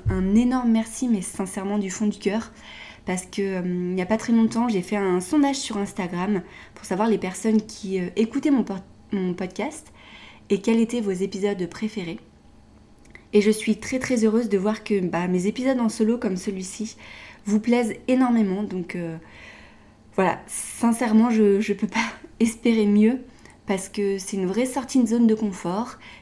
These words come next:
Et comme je l'avais déjà dit, euh, dans mon premier épisode, je pense, j'avais envie de faire ces épisodes justement parce que, euh, j'avais envie de transmettre un petit peu plus, d'être un petit peu plus authentique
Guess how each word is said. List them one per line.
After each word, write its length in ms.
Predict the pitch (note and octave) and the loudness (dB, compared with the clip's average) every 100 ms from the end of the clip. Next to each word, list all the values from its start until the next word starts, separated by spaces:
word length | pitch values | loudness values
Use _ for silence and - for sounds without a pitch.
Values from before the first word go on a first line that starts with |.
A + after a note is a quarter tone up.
| - | -6
Et 100 | F#3 | -2
comme 180 | C4 C#4 | 0 2
je 60 | |
l'avais 180 | B3 F#3+ | 0 2
déjà 260 | G#3 A3+ A3 | 2 2 0
dit, 260 | G#3 A#3 | 0 -2
euh, 100 | G3+ | -2
dans 100 | F3+ | -2
mon 260 | F3 F3+ E3+ | -2 -2 -4
premier 340 | E3+ B3 C4+ | -4 0 0
épisode, 340 | G#3+ G3+ G3+ F#3+ | 0 -4 -6 -4
je 80 | F#3 | -6
pense, 420 | - F#3+ G#3+ - - - - - - - - - | -6 -8 -8 -16 -20 -20 -20 -20 -20 -20 -20 2
j'avais 220 | G#3 A#3 | 4 6
envie 160 | D#4+ D#4+ | 4 4
de 60 | |
faire 180 | - C#4+ | 0 -2
ces 240 | C#4+ A3 | 0 0
épisodes 460 | G#3+ A3 G#3 B3 A#3+ | 0 -2 0 0 2
justement 680 | G#3 A3+ D#4 - A#3 A3 C4 | 0 0 -2 -2 0 2 0
parce 260 | A3 F#3+ | -4 -6
que, 380 | - A3 A#3+ B3+ - | -4 0 0 -2 -8
euh, 360 | G3 F#3+ F#3 F#3 - - - - - | -8 -6 -6 -8 -12 -20 -20 -20 -6
j'avais 240 | - A3 | 4 4
envie 380 | A#3+ A3+ A3+ A#3 | 4 0 -2 -6
de 60 | - | -6
transmettre 440 | - B3+ C4 B3+ | -4 -2 -2 -2
un 60 | A#3 | -2
petit 140 | A3+ | -2
peu 120 | B3 | -4
plus, 380 | A3 A3+ A#3 - | -4 -4 -4 -6
d'être 280 | - F#3+ - | -8 -8 -6
un 60 | F#3+ | -8
petit 120 | - | -8
peu 100 | F#3+ | -12
plus 260 | F#3+ G3+ | -10 -6
authentique 540 | A#3+ B3 G#3+ - A3 | -4 -2 -4 -4 -10